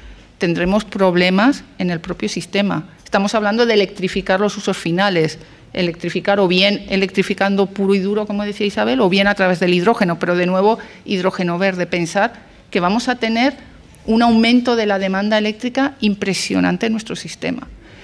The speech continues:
Si no conseguimos hacer un sistema flexible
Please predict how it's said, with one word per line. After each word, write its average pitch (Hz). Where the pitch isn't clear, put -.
Si -
no 220
conseguimos 240
hacer 214
un 240
sistema 240
flexible 208